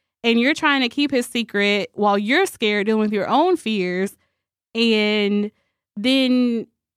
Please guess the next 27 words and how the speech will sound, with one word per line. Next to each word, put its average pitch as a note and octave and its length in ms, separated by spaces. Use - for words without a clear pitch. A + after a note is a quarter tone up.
he C#4 180
finds C4+ 340
out B3+ 180
that G#3+ 200
you C4+ 220
know, C4+ 380
and B3+ 80
he A3+ 100
throws C#4 440
you C4+ 180
out. B3+ 440
I B3+ 80
mean, B3 320
you're, C#4 240
this C#4 180
whole D#4+ 220
time, C#4+ 380
Justin B3+ 340
is A#3+ 120
having A3+ 340
to A#3+ 100
juggle G#3+ 380
his A#3 200
own D4 320
stuff A3 360
plus - 260
Brian's A3+ 540